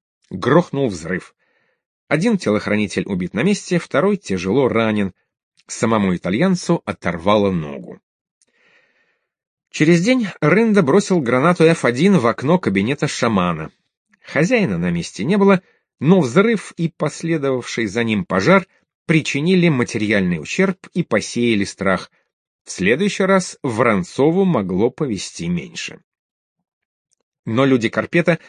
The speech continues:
попытались довести дело до конца и прямо на улице расстреляли из помповиков «девятку» Баркаса. Картечь превратила машину в решето,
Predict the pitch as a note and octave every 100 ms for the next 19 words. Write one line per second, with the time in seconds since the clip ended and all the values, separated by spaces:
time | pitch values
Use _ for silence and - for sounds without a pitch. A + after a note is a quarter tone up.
0 | _ _ _ F#3+ F3 F3 E3+ C#3+ G#2+ A#2+
1 | A#2 - B2+ G#2+ B2 A2+ G#2+ A#2 - B2+
2 | F#2+ _ _ _ _ - D3+ - B2 E3
3 | F3 D3+ B2 C3 D3+ C3 - C3+ - G2+
4 | - - G#2 G#2 G2+ F#2 G#2 - - _
5 | - F#2+ F#2 F#2 F#2+ F3 - - F#2+ F2+
6 | G#2 - F2+ F2+ - F#2 - E2+ - _
7 | _ _ _ _ - E3 - F#3 - B2+
8 | A2+ A#2 B2 G#2+ G2+ - G#2 F#2+ A#2 D#3
9 | G3 G3